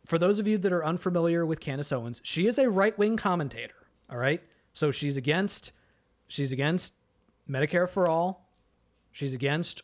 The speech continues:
regulating pharmaceutical prices. She's against all of that shit.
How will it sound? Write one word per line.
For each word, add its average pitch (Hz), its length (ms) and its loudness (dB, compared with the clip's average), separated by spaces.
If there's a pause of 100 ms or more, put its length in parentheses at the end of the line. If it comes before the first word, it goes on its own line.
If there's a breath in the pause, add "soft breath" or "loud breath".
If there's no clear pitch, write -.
regulating 165 600 0
pharmaceutical 165 540 -2
prices. 165 560 -4
She's 135 200 -8
against 147 260 -4
all 180 200 0
of 165 80 -4
that 120 160 -8
shit. - 260 -12